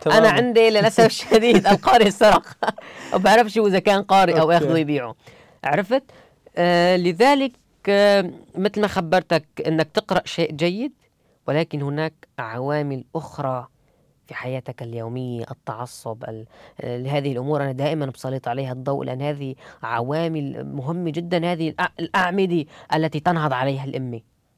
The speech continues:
Speaker 2: حب الآخرين، مساعدة الآخرين، عدم التكلم عن، لازم أنت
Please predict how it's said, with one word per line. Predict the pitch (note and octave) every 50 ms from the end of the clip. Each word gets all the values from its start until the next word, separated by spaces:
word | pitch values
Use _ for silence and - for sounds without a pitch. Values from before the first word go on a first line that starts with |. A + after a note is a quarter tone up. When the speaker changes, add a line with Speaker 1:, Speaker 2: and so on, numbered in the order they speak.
| _ _ _ _ _ _ _ _ _ _ _ _ _ - _ _ _
Speaker 2:
حب | - - - F3 D3 C#3
الآخرين، | D#3+ D3+ D#3 D3+ D3 - D3 C#3+ C#3+ D3+ D3+ D3+ C#3+ C3+ _ _ _ _ _ -
مساعدة | C#3+ C3+ - - D3 C#3 C#3 D#3 - _ -
الآخرين، | D3 C3+ C#3 C#3 C#3 C3 - - C3+ C3+ C#3 C#3+ C#3+ C3+ - _ _ _ _ _
عدم | C#3 C3 C#3+ D3 D#3+ D3+
التكلم | C#3+ - - F3+ - - D3+ C#3+ C#3+ C#3
عن، | C#3 C#3
لازم | - - E2+ A2 C3+ D#3 D#3+ D3 D3+ D#3+
أنت | E3 E3+ -